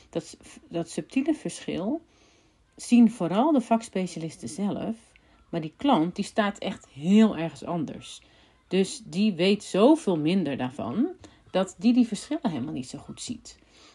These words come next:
En die vindt ook dat als die dus bij een concurrent van jou is, die in jouw ogen niet zo goed is, of het net anders doet, of denkt dat jij dat op een andere manier nog beter kan,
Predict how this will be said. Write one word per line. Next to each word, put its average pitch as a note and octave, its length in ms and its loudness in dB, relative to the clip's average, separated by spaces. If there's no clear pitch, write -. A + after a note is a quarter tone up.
En A3 180 6
die G3+ 140 0
vindt E4+ 420 4
ook B2+ 340 -4
dat E3+ 200 -6
als F#3+ 280 -2
die F#3+ 100 -6
dus D#3 240 -8
bij D3+ 340 -4
een C#3+ 200 -4
concurrent D#3+ 440 -2
van - 120 -6
jou C#3+ 160 -6
is, C3+ 200 -8
die D3+ 320 -8
in C3+ 140 -6
jouw D#3+ 240 0
ogen C#3+ 380 -4
niet D3 180 -10
zo C3+ 120 -10
goed F3+ 240 -8
is, B2+ 240 -4
of - 180 -14
het - 140 -10
net C3+ 280 -10
anders C#3+ 340 -8
doet, C#3 280 -10
of - 140 -14
denkt B2+ 280 -6
dat A#2+ 140 -8
jij - 220 -8
dat - 200 -12
op - 100 -16
een - 60 -14
andere F3 260 -6
manier D#3 320 -2
nog D3+ 140 -4
beter C3+ 260 -10
kan, C#3+ 260 -8